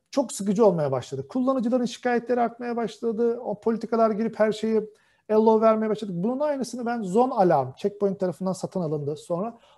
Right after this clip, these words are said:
Onda görmüştüm. Bilgisayarınızdan yapılan her trafiği, internete giden her proses trafiğini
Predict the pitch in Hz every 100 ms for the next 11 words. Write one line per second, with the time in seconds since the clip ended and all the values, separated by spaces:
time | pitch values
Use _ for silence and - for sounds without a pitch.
0 | - 247 247 233 214 165 - 160 139 _
1 | _ _ 170 185 208 - 254 254 226 254
2 | 247 247 240 233 226 190 247 262 - 196
3 | 175 160 151 196 _ _ - 196 196 214
4 | 214 208 202 214 247 233 - 208 196 196
5 | - 196 175 - 190 240